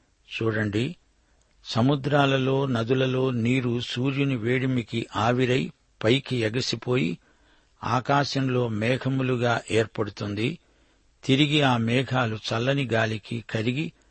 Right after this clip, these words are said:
వర్షమై కురుస్తాయి. మన స్తుతులు అలాగే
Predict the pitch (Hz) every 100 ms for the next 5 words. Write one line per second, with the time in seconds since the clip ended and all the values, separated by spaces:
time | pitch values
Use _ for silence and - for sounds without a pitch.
0 | _ _ _ 101 113 - 131 131 131 -
1 | 101 107 - 92 92 92 - _ _ _
2 | _ _ _ 107 113 - - 123 156 147
3 | 123 110 123 127 110 92